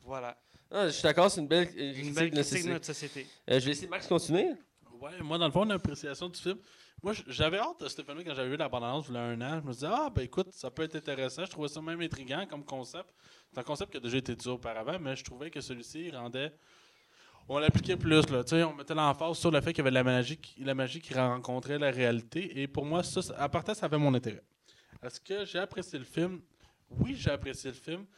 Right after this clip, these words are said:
Speaker 3: Est-ce que c'est un chef-d'œuvre ? Non, loin de là. Le film, il y a des défauts, clairement, mais il y a clairement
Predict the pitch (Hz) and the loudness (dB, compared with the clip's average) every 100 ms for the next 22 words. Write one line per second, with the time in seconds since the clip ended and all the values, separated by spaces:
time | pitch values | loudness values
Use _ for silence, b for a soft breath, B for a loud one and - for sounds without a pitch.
0 | b b 123 - 156 147 135 127 117 101 | b b -14 -12 -10 -10 -10 -10 -12 -16
1 | 110 113 131 160 113 110 107 113 147 - | -18 -14 -14 -16 -16 -18 -12 -12 -12 -12
2 | 113 127 123 117 113 110 104 135 - 131 | -14 -14 -12 -10 -10 -12 -12 -14 -6 -6
3 | 113 117 139 123 113 151 143 143 151 | -6 -8 -10 -10 -12 -8 -8 -8 -12